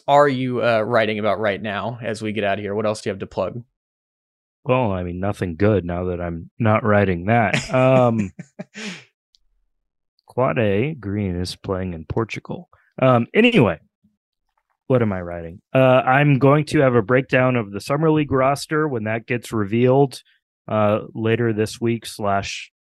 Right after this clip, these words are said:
Speaker 2: this weekend. Um, hopefully we'll have something on David Akinyoye, who is a Thunder assistant and,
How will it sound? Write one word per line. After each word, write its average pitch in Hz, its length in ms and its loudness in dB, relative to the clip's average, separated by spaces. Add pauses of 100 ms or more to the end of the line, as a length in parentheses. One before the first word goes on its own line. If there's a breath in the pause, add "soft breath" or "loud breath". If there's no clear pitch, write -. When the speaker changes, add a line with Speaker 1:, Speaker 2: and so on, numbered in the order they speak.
Speaker 2:
this 113 360 -4
weekend. 165 720 0 (440 soft breath)
Um, 104 520 0 (380)
hopefully 180 420 0
we'll 131 120 2
have 113 140 -2
something 127 380 -4
on 104 140 0
David 110 340 0
Akinyoye, 107 1000 -2
who 107 160 -2
is 98 160 -4
a 98 120 -4
Thunder 123 360 0
assistant 139 640 -4
and, 104 460 -6